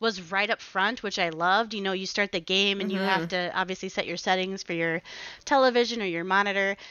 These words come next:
Speaker 1: but then it immediately went into, like, how do you wanna map your buttons? Like, how do you want to have the video? Like, it was a part of the very first few minutes. You didn't have to, like, stop the game and, and go back in. It was a part of the whole setup,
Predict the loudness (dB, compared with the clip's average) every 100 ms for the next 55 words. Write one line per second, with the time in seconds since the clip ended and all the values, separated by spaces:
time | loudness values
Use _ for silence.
0 | -8 -4 0 2 2 2 0 2 2 2
1 | 2 0 -4 -6 -4 0 0 0 0 0
2 | 0 -2 -2 0 0 0 0 2 2 0
3 | -4 -2 -4 -2 -2 -2 -2 -4 -4 -4
4 | -4 -6 0 0 0 -2 0 0 2 2
5 | 2 2 0 -2 -12 -8 0 2 2 -2
6 | 2 4 4 4 2 -2 0 0 -2 -6
7 | 2 4 4 4 2 0 -2 -4 -2 0
8 | 2 0 -4 -16 -16 -12 -2 0 2 2
9 | 0 2 -2 -4 -2 0 0 -2 -4 -2
10 | -2 -2 -4 -6 -8 -10 -6 -4 0 -2
11 | -2 -2 -2 -2 -6 -6 -2 -2 -2 -6
12 | -10 -6 0 2 2 -2 -2 -4 -2 0
13 | 2 0